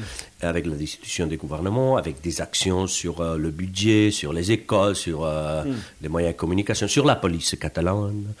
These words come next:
Speaker 1: Euh, il faut reconstituer tout ça. Et après, continuer à demander le soutien du peuple. Il faut croître, dans le sens que nous sommes très conscients que nous sommes, euh, la majorité,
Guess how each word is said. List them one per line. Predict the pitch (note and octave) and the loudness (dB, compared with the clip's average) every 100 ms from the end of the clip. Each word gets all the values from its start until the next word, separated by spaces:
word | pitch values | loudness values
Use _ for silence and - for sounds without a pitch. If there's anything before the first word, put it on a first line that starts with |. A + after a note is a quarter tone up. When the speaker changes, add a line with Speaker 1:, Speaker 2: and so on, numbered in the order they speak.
| - - - | -14 -14 -6
Speaker 1:
Euh, | E2 | -6
il | F2 | -4
faut | E2 F2 | -2 0
reconstituer | E2+ E2 E2 - D#2+ | 0 -2 -8 -6 -4
tout | E2 A#2+ | -4 -2
ça. | - E3+ G3 - - - - | 0 0 0 -8 -14 -14 -2
Et | F3 | 0
après, | G3+ - G3 G3 | 2 4 4 2
continuer | - C#3 B2+ C3 B2+ C3 E3 F3+ | 2 2 2 2 4 6 4 4
à | G#2+ G2+ | 2 2
demander | G2 G#2 G#2 G2+ D3+ | 4 4 4 4 4
le | A#2+ | 4
soutien | - - - G#2 | 0 -4 -2 0
du | F#2+ | 0
peuple. | F#2 E3 E3 - C3+ | 0 -2 -2 -4 0
Il | A#2 | 0
faut | - - C#3+ B2 G#2 - | -2 0 4 4 2 -6
croître, | - G#2+ G#2 - F#3 G#3 - | 0 4 4 2 -2 -2 -4
dans | F2+ F2 | -4 -2
le | |
sens | F2+ - A2 G#2+ | -2 0 0 0
que | F#2 - - - | -4 -4 -10 -2
nous | |
sommes | A2 A#2 - | 2 2 4
très | D#3+ | 2
conscients | D3+ A#2+ G#2+ - C3+ C#3+ C#3 | 4 2 2 4 4 6 4
que | F#2 | 0
nous | E2+ | 0
sommes, | - F2+ E2 | 0 0 2
euh, | E2 E2 E2 E2 | 2 2 2 2
la | E2 D#2 | 0 0
majorité, | D#2+ D#2+ E2 E2 F3+ | 0 0 -2 0 -2